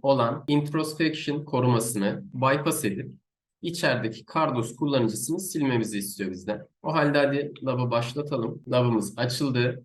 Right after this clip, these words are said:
Gördüğünüz gibi burada bazı sekmeler var. Burada main page'de Word'e gidip oradaki isteği tutmak istiyorum. Repeater'a attım.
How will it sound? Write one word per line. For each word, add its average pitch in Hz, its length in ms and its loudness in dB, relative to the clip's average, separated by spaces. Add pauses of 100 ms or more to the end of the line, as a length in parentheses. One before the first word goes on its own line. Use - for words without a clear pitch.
Gördüğünüz 101 540 -2
gibi 104 520 -4
burada 101 580 -4 (140)
bazı 98 420 -4
sekmeler 113 680 -4
var. 113 400 -6
Burada 135 520 2
main 143 580 4
page'de 101 720 -2 (500)
Word'e 135 500 -2
gidip 101 500 -6
oradaki 123 480 -4
isteği 113 400 -4
tutmak 113 360 -6
istiyorum. 95 640 -8 (1700)
Repeater'a 139 500 0
attım. 98 560 -4